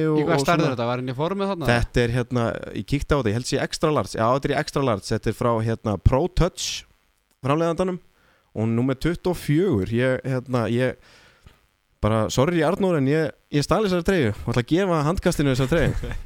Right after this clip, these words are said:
Speaker 2: <laughs> Þannig að við ætlum að hendi í leik bæði á, á Facebook og, og Twitter. Við ætlum einfaldlega bara að spyrja því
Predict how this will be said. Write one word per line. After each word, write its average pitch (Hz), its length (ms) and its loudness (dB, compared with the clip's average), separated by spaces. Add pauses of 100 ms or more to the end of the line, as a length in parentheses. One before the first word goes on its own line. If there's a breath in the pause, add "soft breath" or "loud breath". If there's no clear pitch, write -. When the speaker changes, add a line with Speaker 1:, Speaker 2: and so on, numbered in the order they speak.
(140)
Speaker 2:
<laughs> - 360 -20
Þannig 139 160 -2
að 139 80 0
við 160 80 2
ætlum 175 240 0
að 185 60 2
hendi 175 200 0
í 156 160 0
leik 185 300 0
bæði 170 240 2
á, - 80 -2
á 143 160 -2
Facebook 160 560 -4
og, 135 240 -6
og 143 160 -6
Twitter. 190 400 -2
Við 156 80 0
ætlum 151 240 -2
einfaldlega 147 720 -2
bara 143 160 -4
að 135 80 -4
spyrja 156 300 -4
því 160 120 -2